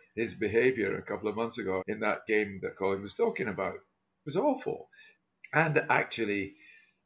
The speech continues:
his passion does overblow at times. On the other hand, I love the way he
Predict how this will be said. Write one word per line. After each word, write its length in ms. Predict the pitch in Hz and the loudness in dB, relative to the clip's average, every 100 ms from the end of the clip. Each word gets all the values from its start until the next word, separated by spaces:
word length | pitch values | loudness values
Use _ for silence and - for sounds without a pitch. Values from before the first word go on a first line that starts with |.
| _ _ | _ _
his 240 | 113 113 | 2 2
passion 460 | - 127 113 113 104 | 2 2 2 0 0
does 300 | 131 156 - - | 4 4 2 0
overblow 640 | 110 104 98 95 101 98 95 | 2 2 0 -2 0 2 2
at 100 | - | 0
times. 420 | 95 95 95 92 - | -2 0 -2 -6 2
On 160 | 120 127 | 2 4
the 80 | |
other 200 | 135 123 | 4 4
hand, 260 | 101 113 104 | 4 4 4
I 200 | 95 113 | 0 0
love 260 | 113 135 135 | 0 0 2
the 80 | |
way 200 | 123 120 | 6 8
he 220 | 107 113 | 8 2